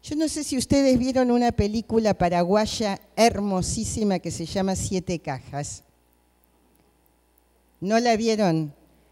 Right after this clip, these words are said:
Bueno. Bueno, no se debe haber dado porque en muchos países ni se dio porque es paraguaya.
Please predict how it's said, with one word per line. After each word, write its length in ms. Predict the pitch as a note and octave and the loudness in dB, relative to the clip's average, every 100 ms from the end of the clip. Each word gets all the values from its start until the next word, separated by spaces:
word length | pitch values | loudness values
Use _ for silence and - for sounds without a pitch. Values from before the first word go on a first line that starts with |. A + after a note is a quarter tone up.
| _ _ _ | _ _ _
Bueno. 340 | E3+ D#3+ D3+ C#3+ - _ _ _ _ - _ _ _ _ _ _ _ - - - - _ _ _ _ _ | -2 -2 -2 -6 -16 _ _ _ _ -20 _ _ _ _ _ _ _ -10 -10 -12 -16 _ _ _ _ _
Bueno, 280 | G3 G3 G#3 | 0 4 4
no 180 | A#3 D4+ | 6 6
se 160 | D#4 D#4 | 6 4
debe 180 | C#4+ | 4
haber 280 | C#4 B3+ A#3+ | 6 6 6
dado 280 | C4 C#4+ C#4+ | 6 6 6
porque 240 | A#3 G3+ | 2 -4
en 60 | G#3+ | -2
muchos 340 | B3 D4 D4+ B3 | -2 0 0 0
países 440 | A#3+ B3+ - A#3+ | 0 0 -2 0
ni 220 | G#3+ A#3+ | 0 0
se 180 | - A#3+ | 2 4
dio 260 | A#3+ B3 B3 | 6 4 2
porque 260 | B3 G3 | -2 -6
es 40 | G3 | -6
paraguaya. 760 | F#3+ F#3 F#3+ G3+ C#3 - C3+ | 2 6 8 6 4 -2 -6